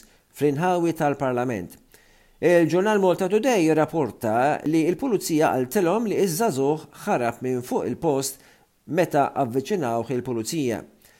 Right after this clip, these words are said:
Żagħżugħ ittieħed l-assa tal-Pulizija iżda inħeles meta kien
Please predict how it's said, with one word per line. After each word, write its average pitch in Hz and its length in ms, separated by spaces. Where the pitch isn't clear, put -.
Żagħżugħ 160 640
ittieħed 160 480
l-assa 165 340
tal-Pulizija 135 760
iżda 147 480
inħeles 143 640
meta 143 160
kien 123 320